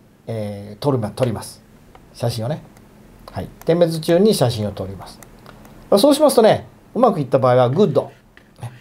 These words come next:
えー、適正露出で、えー、うまく撮れて、えー、色の、お、被り具合が、あー、えー、の情報が取れましたということで、グッドが出ます。で、このノーグッドが出た時は失敗してますので、もう一回やり直しましょうと。こういうことになります。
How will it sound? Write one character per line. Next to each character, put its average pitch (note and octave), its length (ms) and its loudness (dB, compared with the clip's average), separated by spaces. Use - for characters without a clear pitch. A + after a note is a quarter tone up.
え A2 280 -8
ー、 - 40 -16
適 B2 160 -12
正 D#3 160 2
露 D#3 120 4
出 B2 200 -10
で、 A#2 340 0
え A#2 60 -4
ー、 B2 40 -4
う B2+ 60 -4
ま C3+ 140 0
く A2+ 80 -12
撮 C#3+ 80 -2
れ C#3+ 100 2
て、 G2 320 -8
え G#2+ 540 -10
ー、 C3+ 40 -16
色 C3+ 200 2
の、 B2+ 400 2
お、 A#2 40 -8
被 C3 220 -2
り C3+ 80 0
具 B2+ 180 2
合 A2 120 -2
が、 G#2+ 240 -4
あ A2+ 560 -10
ー、 - 20 -18
え A#3+ 40 -18
ー、 - 40 -4
の G#2+ 100 -2
情 C3 160 6
報 B2+ 80 4
が B2 100 4
取 C#3+ 160 4
れ A#3 60 4
ま C4+ 80 4
し - 60 -4
た D3 80 -2
と - 120 -16
い G#2 40 -14
う G#2 40 -14
こ G#2 60 -14
と G2 80 -18
で、 G2+ 100 -12
グ B2 140 0
ッ F#3 60 2
ド B2 80 -2
が G2+ 80 -4
出 F2 80 -14
ま F2+ 100 -18
す。 - 140 -20
で、 E3+ 80 -4
こ A3+ 140 2
の A3 120 4
ノ D4 280 4
ー - 20 0
グ E4 160 -2
ッ E4 100 -6
ド G3+ 80 2
が C#3+ 140 -2
出 D3 120 -4
た C3+ 120 -4
時 A2 180 -10
は B2 240 -2
失 - 180 -18
敗 D#3+ 160 2
し D#3+ 40 -6
て D#3+ 80 -4
ま D#3 100 -2
す - 80 -12
の F#2+ 100 -12
で、 G2 280 -14
も C#3 60 -10
う - 20 -8
一 C3+ 60 -20
回 C#3+ 80 -2
や C3+ 80 2
り C3 60 -4
直 F#2+ 140 -6
し - 100 -14
ま F#2+ 80 -14
し - 80 -18
ょ F2 140 -18
う - 20 -20
と。 - 80 -20
こ C#3+ 120 -6
う - 20 -2
い C3 40 -2
う - 20 -12
こ A#2+ 100 -8
と A#2 80 -10
に G#2+ 80 -12
な G2 80 -16
り E2 80 -20
ま D2+ 80 -20
す。 - 140 -20